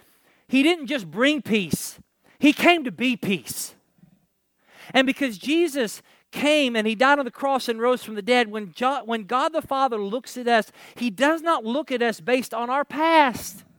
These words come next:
He looks on us based on our perfect Savior. Does that mean that it erases the past? I don't know. Ask God. See, how God treats us in Christ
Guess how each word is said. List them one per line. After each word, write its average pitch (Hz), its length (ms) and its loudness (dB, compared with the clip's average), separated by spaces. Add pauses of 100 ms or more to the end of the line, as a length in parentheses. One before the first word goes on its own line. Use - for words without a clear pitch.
(800)
He 277 180 4
looks 269 400 -2
on 254 240 -4
us 294 280 0
based 233 360 0
on 233 140 -2
our 226 120 2
perfect 262 540 -10
Savior. 143 560 -10 (1700)
Does 240 180 0
that 277 160 6
mean 269 200 0
that 254 100 2
it 233 80 4
erases 233 540 2
the 320 100 -6
past? 320 600 4 (280)
I 226 120 -6
don't 269 100 -2
know. 285 160 0
Ask 269 240 0
God. 208 360 0 (2250)
See, 311 200 4
how 262 200 8
God 302 380 2
treats 294 340 -4
us 277 220 -2
in 233 100 -8
Christ 185 720 -4